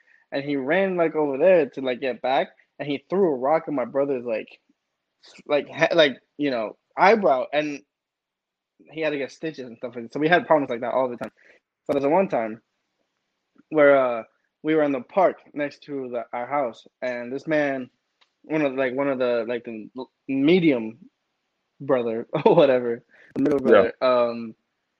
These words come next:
Speaker 1: he had this big ass pole for no reason. I don't, I don't know what was happening, but he, um,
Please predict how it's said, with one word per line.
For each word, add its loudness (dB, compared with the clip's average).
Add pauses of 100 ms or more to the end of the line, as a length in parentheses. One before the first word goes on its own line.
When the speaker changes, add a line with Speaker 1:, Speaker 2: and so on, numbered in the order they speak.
(360)
Speaker 1:
he 0
had 4
this 0
big 2
ass 6 (100)
pole 4
for -8
no -2
reason. -6
I -6
don't, -6
I -4
don't -2
know 2
what 0
was -2
happening, -6
but -6
he, 2
um, 0